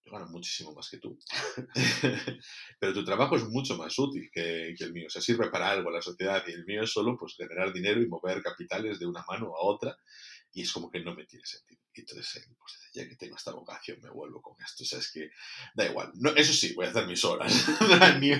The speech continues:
nada de extras. <laughs> Eso está muy bien. O sea, me gustó esa parte de, de realidad, sobre todo en Japón, que tienen la cultura del presencialismo y del trabajo, de echar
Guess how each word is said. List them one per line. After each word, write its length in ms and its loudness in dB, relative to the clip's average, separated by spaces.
nada 360 10
de 200 10
extras. 520 2
<laughs> 180 2
Eso 220 8
está 220 2
muy 100 2
bien. 140 4
O 340 -16
sea, 140 8
me 80 8
gustó 300 6
esa 200 2
parte 300 2
de, 280 2
de 140 4
realidad, 560 2
sobre 160 -6
todo 320 -2
en 160 -6
Japón, 480 -4
que 140 -6
tienen 340 -6
la 140 -2
cultura 300 -2
del 120 -4
presencialismo 880 -6
y 100 -10
del 120 -14
trabajo, 440 -4
de 80 -6
echar 300 -2